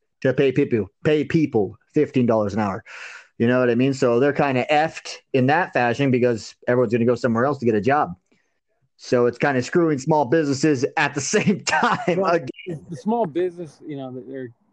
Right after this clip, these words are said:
Speaker 2: giving out milk and they're able to, uh, you know, keep their, keep their employees working. But yeah, if they issue the whole, well, I
Speaker 1: It's
Speaker 2: mean,
Speaker 1: up milk.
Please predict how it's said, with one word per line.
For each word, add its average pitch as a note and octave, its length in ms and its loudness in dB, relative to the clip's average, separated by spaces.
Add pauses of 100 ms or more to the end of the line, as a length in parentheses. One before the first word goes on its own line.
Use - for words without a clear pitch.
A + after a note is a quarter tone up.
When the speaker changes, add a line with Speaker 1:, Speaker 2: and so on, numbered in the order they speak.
(120)
Speaker 2:
giving C#3 300 -6
out B2 180 -10
milk A#2+ 440 -12
and A2 180 -18
they're A2 160 -12
able A2 220 -10
to, G#2+ 140 -10
uh, - 260 -18
you - 100 -14
know, - 80 -12 (140)
keep - 140 -16
their, G#4+ 220 -8 (960)
keep B2 100 -8
their A#2 120 -6
employees C3+ 460 -2
working. B2+ 500 -4
But G#2+ 120 -18 (100)
yeah, B2+ 200 -8
if G#2 120 -20
they C3 300 -8
issue B2+ 380 -12
the G#2 120 -12
whole, G2+ 340 -14 (320)
well, C#3+ 160 -4
I C#3 40 0
Speaker 1:
It's D3 120 0
Speaker 2:
mean, F3 60 4
Speaker 1:
up E3+ 60 -6 (360)
milk. F3+ 500 -2